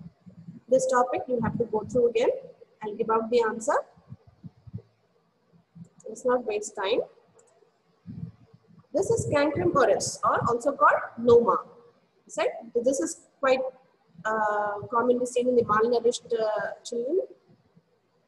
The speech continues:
mostly in the sub-Saharan, uh, regions. It's nothing but an infective gangrene,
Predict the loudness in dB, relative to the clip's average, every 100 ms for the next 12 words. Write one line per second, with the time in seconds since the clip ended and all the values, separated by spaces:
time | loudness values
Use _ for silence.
0 | _ -4 4 4 4 0 0 -2 -4 -2
1 | 0 2 2 2 -2 -2 -6 -8 -10 -10
2 | -10 -12 _ _ _ _ _ -8 -6 -2
3 | -2 -2 -6 -16 -20 _ _ _ _ -10
4 | -2 -2 0 0 2 0 0 0 0 0
5 | 0 0 -2 -4